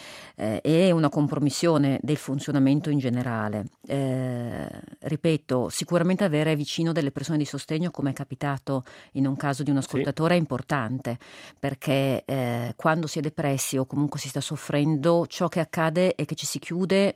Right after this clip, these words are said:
Speaker 1: nel, in una sensazione di incomunicabilità di ciò che si sta vivendo. Quindi se c'è qualcuno che si pone a noi con un autentico interesse, questo sicuramente ci può aiutare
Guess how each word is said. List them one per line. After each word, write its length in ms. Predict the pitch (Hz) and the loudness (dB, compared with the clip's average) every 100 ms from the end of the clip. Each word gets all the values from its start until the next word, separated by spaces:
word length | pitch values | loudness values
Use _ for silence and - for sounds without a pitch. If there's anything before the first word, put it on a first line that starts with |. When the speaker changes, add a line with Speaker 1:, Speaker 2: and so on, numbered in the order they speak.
| - | -2
Speaker 1:
nel, 360 | 160 151 147 - | 0 2 2 2
in 100 | 151 | 2
una 120 | 151 | 0
sensazione 600 | 165 156 151 - 160 170 | -2 -4 -4 -2 0 0
di 100 | 143 | 2
incomunicabilità 1000 | 151 - 156 147 139 147 139 127 - 107 | 0 0 0 0 0 -2 -2 -2 -2 -4
di 100 | 127 | -4
ciò 140 | - | -8
che 100 | - | -8
si 120 | 131 | -8
sta 160 | 107 - | -8 -6
vivendo. 520 | 120 117 110 117 113 | -6 -4 -4 -6 -8
Quindi 360 | - 143 139 127 - - - - | -4 0 0 0 -6 -18 -18 -18
se 140 | - 151 | -4 0
c'è 200 | 170 170 | 0 2
qualcuno 640 | 165 147 - 156 143 127 | 2 0 -2 0 2 0
che 120 | - | -2
si 140 | 143 127 | -8 -6
pone 320 | - 147 147 | 0 2 4
a 20 | |
noi 520 | 143 139 131 127 123 | 4 4 4 4 2
con 240 | - 143 139 | 0 0 4
un 140 | 143 | 4
autentico 580 | 135 123 151 156 156 147 | 4 2 2 2 2 0
interesse, 640 | 143 131 156 139 135 - | 0 0 0 0 -2 -4
questo 240 | 147 156 165 | -4 -4 -4
sicuramente 480 | 151 147 143 135 147 | -4 -2 -2 -2 -2
ci 140 | 143 | -6
può 140 | - | -2
aiutare 600 | 139 127 151 143 123 123 | -2 0 0 0 0 -4